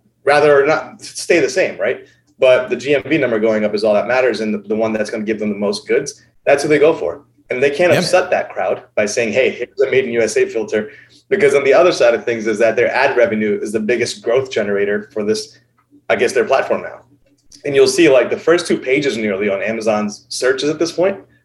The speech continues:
Speaker 1: are all sponsored searches. And they're bought by either, you know, big factories in China or the big sponsors here. So you're kind of just, as far as a small business is concerned, completely disadvantaged. And, and that's what we're trying to really solve here.
Speaker 2: It's like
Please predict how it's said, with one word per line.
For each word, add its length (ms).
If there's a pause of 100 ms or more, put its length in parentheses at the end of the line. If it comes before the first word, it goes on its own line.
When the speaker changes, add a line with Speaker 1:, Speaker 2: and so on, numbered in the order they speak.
Speaker 1:
are 60
all 100
sponsored 520
searches. 540 (340)
And 140
they're 140
bought 320
by 340 (220)
either, 420
you 60
know, 100
big 320
factories 580
in 80
China 420
or 420
the 80
big 240
sponsors 480
here. 240
So 160
you're 260
kind 220
of 80
just, 280
as 160
far 180
as 120
a 40
small 240
business 280
is 100
concerned, 440 (300)
completely 440
disadvantaged. 680 (920)
And, 160
and 180
that's 220
what 80
we're 80
trying 220
to 40
really 180
solve 280
here. 280
Speaker 2:
It's 240
like 580